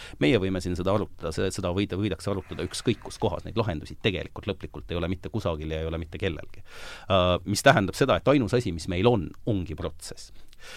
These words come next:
Ja võib-olla see, mis on, see, mis on kahtlemata meid iseloomustanud nagu liigina, vahest, vahest kui ma olen eriti halvas tujus, siis ma, siis ma kutsun, äh,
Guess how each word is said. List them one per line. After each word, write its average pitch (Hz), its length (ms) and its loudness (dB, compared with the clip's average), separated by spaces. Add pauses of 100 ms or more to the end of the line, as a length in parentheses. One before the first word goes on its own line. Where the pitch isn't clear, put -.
(260)
Ja 95 100 4
võib-olla 110 400 8
see, 147 160 10
mis 110 160 6 (160)
on, 95 300 2
see, 135 160 6
mis 113 160 4
on 92 100 2
kahtlemata 92 540 0
meid 92 180 2
iseloomustanud 82 800 0
nagu 87 220 -2
liigina, 110 500 0 (360)
vahest, - 440 0 (200)
vahest 104 280 0
kui 87 80 -4
ma 85 80 0
olen 85 160 -2
eriti 95 380 0
halvas 80 340 -4
tujus, 85 320 -6
siis 85 160 -6
ma, 82 300 -4
siis 85 160 -4
ma 85 100 -2
kutsun, 82 420 -4 (140)
äh, 82 680 -4